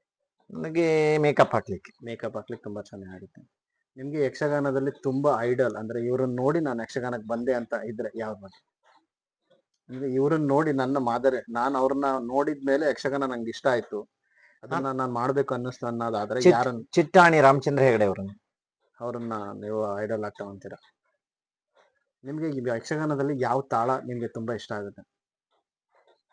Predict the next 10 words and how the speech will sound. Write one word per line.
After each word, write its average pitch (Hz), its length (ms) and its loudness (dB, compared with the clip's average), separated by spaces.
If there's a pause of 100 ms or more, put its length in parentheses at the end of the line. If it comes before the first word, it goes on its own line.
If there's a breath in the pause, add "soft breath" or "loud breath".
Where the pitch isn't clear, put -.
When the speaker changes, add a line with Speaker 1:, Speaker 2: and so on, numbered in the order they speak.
(400)
Speaker 2:
ಮ್ಯೂಸಿಕ್ 117 380 -8
ಅಂತ 104 200 -10
ತಾಳ 104 280 -8
ಅಂತ 104 240 -12
ತಗೊಂಡ್ರೆ? 101 440 -16 (500)
Speaker 1:
ನಾನು 170 240 -8
ತ್ರಿವಿಡೆ 208 360 8
ತಾಳವನ್ನ 160 420 6
ಇಷ್ಟಪಡ್ತೀನಿ. - 680 -6
Speaker 2:
ಹ್ಮ್. 104 300 -16